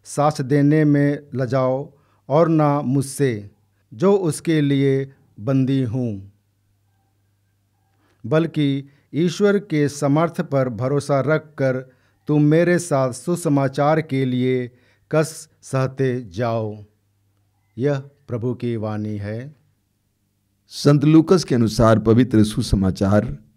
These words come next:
Speaker 2: अध्याय दस, वाक्य एक से नौ तक। इसके बाद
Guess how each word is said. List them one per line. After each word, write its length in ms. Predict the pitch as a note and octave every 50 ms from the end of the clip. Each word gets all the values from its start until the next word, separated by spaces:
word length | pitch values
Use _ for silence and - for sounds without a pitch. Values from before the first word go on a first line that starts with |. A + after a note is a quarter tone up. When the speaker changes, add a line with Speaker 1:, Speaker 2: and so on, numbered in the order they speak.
| _ _ _ _ _ _ _ _ _ _ _ -
Speaker 2:
अध्याय 420 | G#2+ G#2 G2+ G#2 A2 G#2 A2 A2+
दस, 520 | A#2 A2 G2 G#2 A#2 - - - - - - _ _ _ _ _ _ _ _ _ _ -
वाक्य 520 | A2+ G#2+ G#2+ G#2+ G#2+ - A2+ A2 - A2 A2
एक 220 | B2+ C#3 C#3 C3
से 260 | - - - D3+ C#3+
नौ 240 | B2+ A#2 G2 F2+ F#2+
तक। 260 | F#2+ - F2 D#2+ - - - - _ _ _ _ _ _ _ _ _ _ _ _ _ _ _ _ _ _ _ _ _ _ _ _ _ _ _ _ _ _ _ _ _ -
इसके 300 | D3 D3 D3 - F3+ D#3+
बाद 400 | B2+ A2+ G#2+ G#2 - F2 -